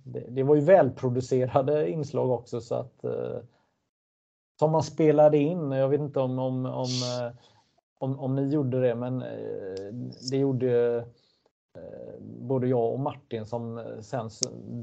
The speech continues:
drev innebandymagasinet. Vi upptäckte ju det efteråt att vi var på samma sätt. Man satt och spelade in de här och sen satt man och tittade på de här tvåminutersklippen om och om igen. Och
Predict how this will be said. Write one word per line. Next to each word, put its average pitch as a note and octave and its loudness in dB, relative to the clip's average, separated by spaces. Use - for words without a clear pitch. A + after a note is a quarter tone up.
drev A2+ -4
innebandymagasinet. A2 -8
Vi A#2+ -6
upptäckte B2 -4
ju B2+ 0
det A#2+ -4
efteråt A2+ -8
att A2 -8
vi A#2 -6
var A#2+ -2
på A#2+ -8
samma G#2+ -8
sätt. - -14
Man B2+ -10
satt C3+ -2
och C3 -6
spelade C3 0
in D#3 -4
de D#3 2
här C3+ 0
och A#2+ -2
sen C3+ -2
satt B2+ 0
man C3+ -2
och C3+ -6
tittade C3 -2
på C3 -2
de C#3+ -2
här C3+ -2
tvåminutersklippen A#2 -2
om C#3 -2
och C#3 2
om A#2+ -6
igen. A2+ -6
Och A2 -12